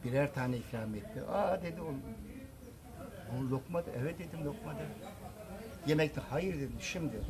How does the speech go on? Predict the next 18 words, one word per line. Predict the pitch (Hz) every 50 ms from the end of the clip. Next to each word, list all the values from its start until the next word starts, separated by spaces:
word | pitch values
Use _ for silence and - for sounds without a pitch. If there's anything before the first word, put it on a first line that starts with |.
| - - - - -
Şimdi | - - 220 220 214 -
alacaksın | - 139 117 120 120 - - - 107 - -
bir | - -
tane." | - - - - - 131
"Bir | 131 -
tane | 131 117 117 120
de | 135 135
bir | 143
şey | - - - -
olmaz." | - 110 131 - - - - - - - - - - - - - - - - - - - - - - - - - - - - - - - - - - -
Önemli | 143 156 180 202 214 214 220
olan | 220 220 214 202 165 123 104 - - - - - 165
o | 180 196 175
lokmayı | 170 165 - - 143 147 160 180 202 196 160 131 - -
bir | 247 254 214 160 -
tanesini | - 156 143 131 120 117 113 - - 123 117 107 107 113 - - - -
yedirmekti. | 135 127 131 139 127 127 131 131 127 - - - 113 - - - - - - - - - - - - - - - - - - - - - - - - - - - - - - - - - - - - - - - - - - - - - - -
Ve | 131 156 175 190